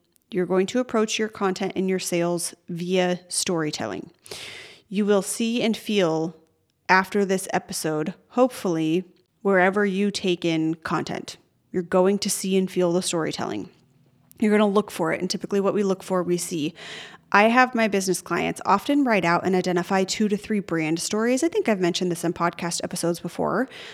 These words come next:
Uh, these are, like, events that lead to why you coach the way that you do. Or if you don't coach and you're some kind of other entrepreneur, why you approach your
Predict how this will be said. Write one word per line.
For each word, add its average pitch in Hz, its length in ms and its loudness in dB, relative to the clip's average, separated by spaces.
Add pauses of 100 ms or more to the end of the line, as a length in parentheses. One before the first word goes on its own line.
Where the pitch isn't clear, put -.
(140)
Uh, 196 240 4
these 254 180 -2
are, 349 120 4
like, 349 200 0
events 247 420 2
that - 180 -2
lead 208 280 -2
to 220 180 -2
why 190 420 2
you 202 360 0
coach 185 440 -4
the 185 100 -2
way 175 240 0
that 180 220 -6
you 175 100 -2
do. 160 500 -4 (200)
Or 190 100 0
if 190 140 -2
you 208 80 0
don't 226 220 2
coach 208 260 0
and 196 80 0
you're 180 100 2
some 196 200 0
kind 190 180 2
of 185 100 4
other 175 240 2
entrepreneur, 180 600 0 (320)
why 202 240 2
you 233 220 2
approach 190 460 -2
your 175 500 2